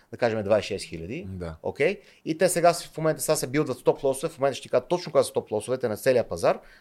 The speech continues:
Speaker 1: на двайсет и три осемстотин.
Speaker 2: Ето тук, да. Защото тук е така наречения сапорт долу-горе. Мисля,
Speaker 1: Да.
Speaker 2: че някъде тук идва.
Speaker 1: То е,
Speaker 2: Около
Speaker 1: освен че е сапорт, те си слагат стоп-лосове. Да, точно
Speaker 2: Да.
Speaker 1: така. То е,
Speaker 2: Е.
Speaker 1: това са предвид, предвид, а, а,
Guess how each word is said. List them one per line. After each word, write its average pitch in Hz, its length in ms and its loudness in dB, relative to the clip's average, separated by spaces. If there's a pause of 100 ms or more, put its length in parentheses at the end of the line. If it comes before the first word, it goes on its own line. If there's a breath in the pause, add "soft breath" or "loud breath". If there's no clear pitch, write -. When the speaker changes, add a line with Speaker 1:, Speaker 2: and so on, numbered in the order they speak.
(120)
Speaker 1:
на 117 100 -2
двайсет 151 300 4
и 139 80 -12
три 151 140 0
осемстотин. 101 560 0 (140)
Speaker 2:
Ето 85 320 -12
тук, - 380 -12
да. 85 220 -6 (120)
Защото 104 400 -8
тук 110 320 -10
е 110 340 2
така 104 320 -6
наречения 101 540 -2
сапорт - 600 -4
долу-горе. 90 500 -2
Мисля, 95 180 -4
Speaker 1:
Да. 85 60 -10
Speaker 2:
че - 140 -6
някъде 95 340 -6
тук - 260 -14
идва. 76 280 -6 (100)
Speaker 1:
То 208 180 6
е, 202 40 8
Speaker 2:
Около - 160 2
Speaker 1:
освен 196 260 2
че 208 100 4
е 196 40 4
сапорт, 202 500 2
те 196 120 2
си 165 60 -6
слагат 180 300 2
стоп-лосове. 160 600 2
Да, 123 300 4
точно 139 220 2
Speaker 2:
Да. - 60 -12
Speaker 1:
така. 95 120 -6
То 196 160 2
е, 180 100 4
Speaker 2:
Е. - 40 -16 (300 loud breath)
Speaker 1:
това 220 160 8
са 175 180 -2 (340)
предвид, 180 640 -4 (500)
предвид, 170 520 -2
а, 185 40 0 (880)
а, 123 460 -2